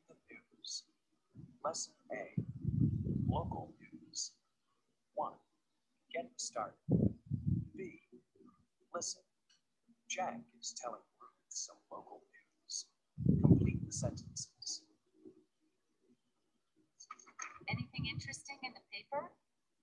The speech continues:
Speaker 1: Oh, not much. Let's see. Uh,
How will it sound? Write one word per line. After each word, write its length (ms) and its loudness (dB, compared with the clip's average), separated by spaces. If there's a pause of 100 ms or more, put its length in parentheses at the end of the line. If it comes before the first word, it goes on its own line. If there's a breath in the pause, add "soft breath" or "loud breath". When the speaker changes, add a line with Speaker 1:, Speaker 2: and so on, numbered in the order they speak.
(160)
Speaker 1:
Oh, 380 0
not 260 2
much. 420 -2 (420)
Let's 200 -4
see. 340 -8 (800)
Uh, 400 -6